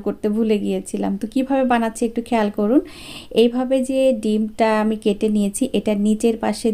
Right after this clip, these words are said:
দিয়ে তারপর হচ্ছে হাত দিয়ে এভাবে একটু ঘুরিয়ে ঘুরিয়ে দিলেই কিন্তু এই পাকোড়া বা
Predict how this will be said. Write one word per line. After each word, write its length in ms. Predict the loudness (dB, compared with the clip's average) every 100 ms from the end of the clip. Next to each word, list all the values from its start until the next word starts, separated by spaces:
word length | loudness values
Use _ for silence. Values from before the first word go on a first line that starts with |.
| 0
দিয়ে 200 | 2 4 2 -2 -16 -16 -16 -6
তারপর 300 | -2 -2 -2 -2
হচ্ছে 220 | -2 -2 -4 -2
হাত 200 | 0 0 -2 0
দিয়ে 180 | 2 2
এভাবে 280 | 2 -2 0
একটু 200 | -2 -4 -6
ঘুরিয়ে 360 | 2 4 4 4
ঘুরিয়ে 360 | 2 2 2 2
দিলেই 380 | 2 2 0
কিন্তু 380 | 0 -2 0 2 0 -2 -14 -14 -14 -2
এই 120 | 0 0 0
পাকোড়া 480 | -2 0 0 2 2 0
বা 120 | 0